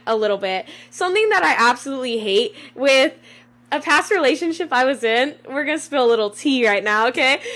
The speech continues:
So, I was not happy, and I would tell this person, "I am not happy with you. Like, I am not happy. I just feel like I can't be myself.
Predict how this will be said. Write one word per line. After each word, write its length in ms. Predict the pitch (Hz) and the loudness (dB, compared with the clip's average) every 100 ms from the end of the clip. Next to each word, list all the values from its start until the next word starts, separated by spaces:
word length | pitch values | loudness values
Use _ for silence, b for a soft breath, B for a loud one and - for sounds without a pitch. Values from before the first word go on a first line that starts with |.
| B | B
So, 500 | - 370 311 302 285 - _ _ _ _ _ _ - | -6 0 4 4 2 -6 _ _ _ _ _ _ 0
I 360 | 302 339 392 | 4 4 4
was 280 | 403 403 320 | 2 2 0
not 320 | 285 262 277 | 2 2 2
happy, 600 | 208 214 214 185 170 214 - _ | 0 -2 -2 -6 -10 -10 -14 _
and 160 | 277 - | -4 2
I 220 | 254 285 | 2 4
would 180 | 349 311 | 0 -6
tell 300 | - 269 285 | 0 2 2
this 200 | 294 - | -2 -4
person, 580 | - 254 254 214 196 196 B B 254 | 0 0 0 -6 -6 -8 B B 0
"I 180 | 269 | 2
am 140 | 320 330 | 2 0
not 260 | 311 320 | 2 0
happy 460 | - 262 277 285 269 | -2 0 0 -2 -2
with 220 | 247 240 | -2 -4
you. 240 | 208 175 185 | -6 -6 -4
Like, 260 | 233 240 _ | -4 -4 _
I 180 | 247 269 | 0 0
am 160 | 311 294 | -2 0
not 220 | 294 - | -2 -2
happy. 540 | - 349 370 302 254 B B _ | -2 -2 0 -2 -2 B B _
I 540 | 277 285 302 311 294 B B | 2 2 2 -2 -6 B B
just 260 | - 302 - | -8 -8 -4
feel 140 | 294 | -2
like 140 | 320 339 | 0 -2
I 60 | |
can't 300 | 339 302 294 | -4 -4 -4
be 80 | 302 | -4
myself. 640 | 311 285 - 226 226 285 | -4 -4 -4 0 2 0